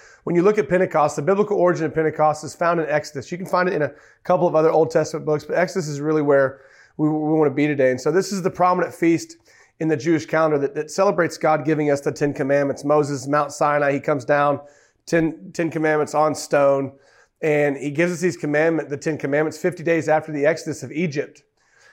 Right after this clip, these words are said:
God instructed his people to celebrate the festival of weeks leading up to this point. So there were seven full weeks, which is forty-nine days,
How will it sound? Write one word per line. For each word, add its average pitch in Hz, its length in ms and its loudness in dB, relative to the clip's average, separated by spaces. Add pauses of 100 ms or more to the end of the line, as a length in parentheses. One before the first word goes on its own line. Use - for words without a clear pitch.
(140)
God 165 160 0
instructed 160 340 0
his 151 160 -2
people 156 440 -2
to 156 220 -6
celebrate 151 500 0
the 147 100 -6
festival 139 680 -2 (340)
of 139 140 -2
weeks 165 320 2
leading 147 220 2
up 151 100 2
to 151 80 -8
this 135 160 -2
point. 139 260 -2
So - 40 -16
there 143 100 0
were 131 60 -2
seven 165 360 0
full 156 300 2
weeks, 151 300 -2
which 151 160 -12
is 131 100 -12
forty-nine 147 500 0
days, 135 440 0